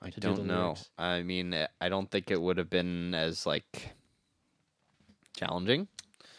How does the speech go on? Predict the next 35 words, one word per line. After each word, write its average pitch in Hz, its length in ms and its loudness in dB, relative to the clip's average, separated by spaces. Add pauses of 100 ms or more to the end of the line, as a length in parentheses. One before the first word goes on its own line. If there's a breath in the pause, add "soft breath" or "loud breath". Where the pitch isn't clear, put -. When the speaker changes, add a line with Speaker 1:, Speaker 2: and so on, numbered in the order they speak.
(120)
Speaker 2:
True. 104 240 -8
Speaker 1:
Lyrics. 90 720 2
Uh, 87 400 4
anyway. 80 340 -2 (180)
Speaker 2:
Anyway, 131 260 12
Speaker 1:
Um, 82 40 6
Speaker 2:
so 82 120 2
th-, 147 180 4
but 143 160 6
this 175 220 2
is 208 120 4
a 180 80 8
good 139 200 8
Speaker 1:
yeah. - 80 0
Speaker 2:
point 127 240 6
because, 113 300 4
like, 117 120 4
something 147 300 4
I 135 60 10
really 123 240 10
wanna 117 220 6
say 113 280 2
right 107 200 4
off 101 160 0
the 110 80 -10
bat 98 240 0
here 95 240 -8
is 90 160 -10
that, 104 180 0
like, 104 200 -2
when 110 100 0
you're 110 120 0
picturing 147 440 0
this 127 220 0
young 113 360 0